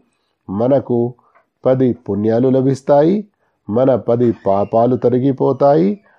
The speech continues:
మరియు పది అంతస్తులు పెంచడం జరుగుతుంది. ఇంకా ఎంత ఎక్కువగా మనం ప్రవక్తపై దరూద్ పంపుతామో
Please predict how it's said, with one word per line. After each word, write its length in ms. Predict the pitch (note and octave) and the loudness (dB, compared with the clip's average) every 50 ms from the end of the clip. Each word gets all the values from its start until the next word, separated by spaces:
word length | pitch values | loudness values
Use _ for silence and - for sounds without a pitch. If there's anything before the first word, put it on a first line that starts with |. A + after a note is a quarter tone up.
| _ _ _ - G2 | _ _ _ -8 -4
మరియు 560 | G#2+ B2+ C#3+ D#3+ D#3+ D3 C3+ C3+ C#3 D#3 D#3+ - _ _ _ _ _ _ - | 0 2 2 4 4 4 4 4 2 0 -2 -6 _ _ _ _ _ _ 0
పది 260 | C#3+ D3+ D#3+ D#3+ D3+ | 0 2 2 2 0
అంతస్తులు 880 | - A#2 B2 B2 A#2+ A#2+ D3+ D3+ - - - F3+ F3 F#3 G3 A#3 C#4 C#4 - _ _ _ _ _ _ _ _ _ _ _ | 0 -2 -4 -4 -2 -2 -2 -4 -4 -2 -2 0 2 4 2 2 0 -2 -8 _ _ _ _ _ _ _ _ _ _ _
పెంచడం 460 | G#2 A2 A2 G#2+ D3 C3 C3+ C3+ C3 A#2 | -6 -6 -4 -2 -2 0 2 2 2 2
జరుగుతుంది. 880 | B2 A#2+ B2+ B2 A#2+ A2+ - A2+ G#2+ G#2+ G#2+ G#2+ G#2+ A2 A2 G#2+ A2 _ _ _ _ _ _ _ _ _ _ _ _ _ A2+ | 2 2 2 2 0 0 0 -2 -2 0 0 0 0 0 0 -2 -6 _ _ _ _ _ _ _ _ _ _ _ _ _ -6
ఇంకా 520 | A#2 B2+ C3 - C3 B2 A#2 A#2 A#2 A#2+ - _ _ _ _ _ - | -4 -4 -2 0 2 2 2 2 2 -2 -4 _ _ _ _ _ -6
ఎంత 300 | F#2+ A2 B2 B2+ A#2+ - | -4 -2 -2 -2 0 0
ఎక్కువగా 720 | A2+ G#2 G2 G2+ G#2 G#2 - - D#3 E3 F3+ F3 F#3 F#3+ | 0 0 0 0 -2 -4 -4 -2 0 2 2 2 2 2
మనం 260 | F3 E3+ D#3+ D3+ D3+ C#3+ | 2 2 2 0 0 -2
ప్రవక్తపై 600 | C#3+ C#3 C3+ C3+ B2+ - - C3 B2 A#2 B2+ A#2+ | -2 0 0 0 0 -2 -2 -4 -2 0 -2 0
దరూద్ 360 | A#2 A#2+ A#2 B2 B2 A#2 A2 | 0 0 0 0 0 -2 -2
పంపుతామో 680 | A2 G#2+ G#2 G2 A2 G2 A2 G#2+ G#2 G#2 G#2 G#2 G2+ | -4 -4 -4 -4 -6 -4 -2 -2 -2 -2 -2 -4 -4